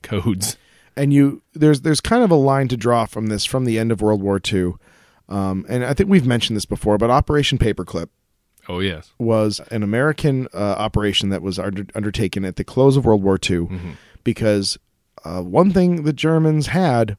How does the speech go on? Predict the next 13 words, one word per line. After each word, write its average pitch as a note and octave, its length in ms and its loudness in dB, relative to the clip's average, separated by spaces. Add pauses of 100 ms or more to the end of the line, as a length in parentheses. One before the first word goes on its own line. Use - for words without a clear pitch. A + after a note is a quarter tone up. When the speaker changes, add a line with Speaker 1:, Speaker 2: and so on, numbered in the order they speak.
Speaker 2:
was A2 140 -6
a - 120 -6
lot A2+ 480 0
of A2 100 -2
scientists, F#2+ 760 -4
Speaker 1:
Yep, E2 220 -10
smart - 120 2
guys. G3 60 -2
Speaker 2:
particularly D3+ 680 2 (280)
in A#2+ 120 2
the A2 100 2
realms G#2 380 4
of, G2 280 0